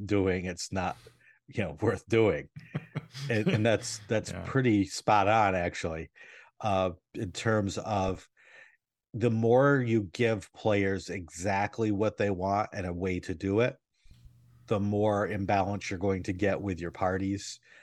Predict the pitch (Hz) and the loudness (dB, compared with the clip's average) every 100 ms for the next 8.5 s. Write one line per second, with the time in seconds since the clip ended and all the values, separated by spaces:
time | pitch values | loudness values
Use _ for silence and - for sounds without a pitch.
0 | _ _ - 95 92 85 101 101 110 101 | _ _ -8 -4 -4 -4 -2 -2 -4 -4
1 | - 104 107 101 104 110 - _ _ _ | -4 -2 -2 -2 -2 -6 -10 _ _ _
2 | _ _ - - 104 95 92 - - _ | _ _ -20 -14 -12 -12 -14 -20 -20 _
3 | _ 95 - 113 107 - _ _ _ 135 | _ -8 2 4 2 -2 _ _ _ -2
4 | 127 123 - 135 160 143 113 110 104 101 | 4 4 4 4 4 2 2 2 4 2
5 | - - - - _ _ _ - - 123 | 0 -10 -16 -20 _ _ _ -12 -2 4
6 | 117 143 160 147 - 117 110 110 101 95 | 4 6 4 0 -2 0 2 0 0 -4
7 | - _ _ _ _ _ _ _ _ _ | -10 _ _ _ _ _ _ _ _ _
8 | _ _ 92 90 | _ _ -10 -8